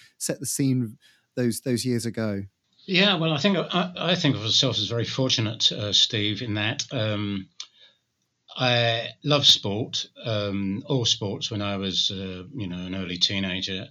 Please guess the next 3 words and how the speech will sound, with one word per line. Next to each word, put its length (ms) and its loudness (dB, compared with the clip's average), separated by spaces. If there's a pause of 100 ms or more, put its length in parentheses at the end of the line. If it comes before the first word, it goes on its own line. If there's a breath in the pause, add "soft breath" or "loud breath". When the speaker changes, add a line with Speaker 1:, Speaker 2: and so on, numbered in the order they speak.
(120)
Speaker 2:
Um, 440 -6 (800 soft breath)
and, 640 -4 (200)
um, 680 -6